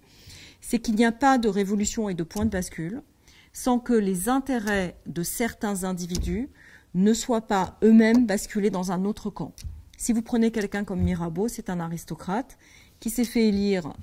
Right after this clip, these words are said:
sur les listes du tiers-état, qui défend le tiers-état et qui, euh, a la fameuse, euh, euh, capacité à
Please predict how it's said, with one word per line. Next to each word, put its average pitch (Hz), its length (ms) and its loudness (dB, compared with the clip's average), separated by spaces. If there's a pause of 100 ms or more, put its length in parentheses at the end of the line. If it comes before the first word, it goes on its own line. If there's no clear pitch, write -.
(340)
sur - 200 -4
les 208 120 4
listes 190 240 -2
du 156 140 -10
tiers-état, 156 540 -8 (180)
qui 240 140 -4
défend 196 280 -2
le 165 100 -6
tiers-état 160 580 -10 (380)
et 208 100 0
qui, 240 440 2
euh, 170 260 -4
a 180 120 -4
la 180 120 0
fameuse, 214 580 4
euh, 165 400 -2 (560)
euh, 170 600 -2 (300)
capacité 202 720 0
à 165 380 -4